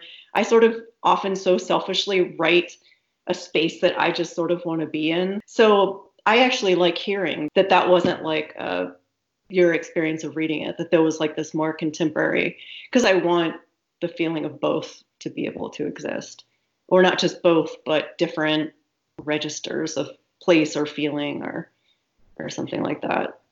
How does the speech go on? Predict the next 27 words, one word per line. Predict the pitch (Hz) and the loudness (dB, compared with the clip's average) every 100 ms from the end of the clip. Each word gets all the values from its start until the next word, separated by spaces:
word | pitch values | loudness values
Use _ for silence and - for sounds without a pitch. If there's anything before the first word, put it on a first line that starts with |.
| _ _ - | _ _ 4
I | 254 | 6
was | 285 | 6
kind | - 381 | 2 0
of | 247 | 2
worried | 208 349 247 | 2 2 0
when | 214 196 | 0 0
I | |
was | 190 185 | 0 0
gonna | 196 185 | -4 -4
submit | 185 185 180 | -2 -2 0
the | |
book. | 180 196 196 | 0 -2 0
I | 175 | 0
was | 175 170 | 0 0
like, | 170 180 175 - - _ _ _ | 2 2 0 -14 -20 _ _ _
"What | 214 294 | -2 2
will | 277 | 2
editors | - 220 233 185 - | 2 2 2 0 0
think | - 370 | 2 4
of | 381 - | 2 0
this? | - - - | -6 -6 -8
Are | - | 2
they | 226 220 | 6 8
just | 233 - | 6 0
gonna | - 233 | 0 0
be | 226 101 | -2 -4
like, | 208 196 - | -2 -2 -4